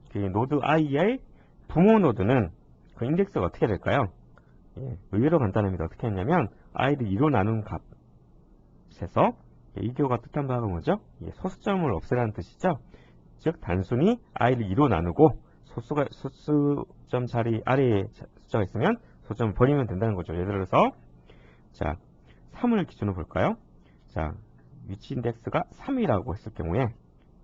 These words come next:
이 노드의 부모 노드는 어떻게 되죠? 예, 이를 나누라고 그랬죠? 이로 나누고 소점을 버리라고 했으니까요. 예, 일 점 오, 즉 일이 되죠. 일. 자, 그러면 노드 C의 부모 노드가 노드 A인데, 아,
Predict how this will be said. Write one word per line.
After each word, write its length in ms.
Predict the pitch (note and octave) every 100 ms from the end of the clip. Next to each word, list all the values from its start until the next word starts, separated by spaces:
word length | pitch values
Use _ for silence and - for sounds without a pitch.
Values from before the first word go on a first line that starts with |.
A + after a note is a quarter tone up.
| -
이 240 | C#3 E3 D3
노드의 460 | B2 A#2+ A#2+ G#3+ -
부모 240 | - C#3+ F3
노드는 320 | D3+ G#2+ E2
어떻게 220 | - F2+
되죠? 180 | - F3 - - - - F2
예, 60 | E2+
이를 240 | E2+ B2
나누라고 400 | G#2+ E2+ B2 A2+
그랬죠? 300 | E2+ - F3+ F3 -
이로 180 | G2 G#2
나누고 460 | F2+ F2 A#2+ G#3+ - - - -
소점을 340 | B2+ - A#2
버리라고 320 | B2+ B2 G2+
했으니까요. 540 | F2 - E2+ E2 F#2 A3+ - - - - - - - -
예, 60 | - E2+
일 80 | -
점 240 | G#2 F2+
오, 120 | G2+ - -
즉 200 | - - - -
일이 180 | G3 A3
되죠. 300 | G2+ D#3 A#2
일. 180 | A2 F#2 - - - - -
자, 160 | - F2+
그러면 420 | C#3+ C#3+ G#3+ B3+ - - - - -
노드 220 | B2+ C3+
C의 340 | - D#3 C#3+
부모 280 | - C3 C3
노드가 480 | A2+ F#2 F#2 G3 C4+ - - - - -
노드 240 | G#2+ A#2 -
A인데, 480 | D#3+ A2+ A#2+ A#2+ G#2+ -
아, 320 | F2 F#2+ F#2+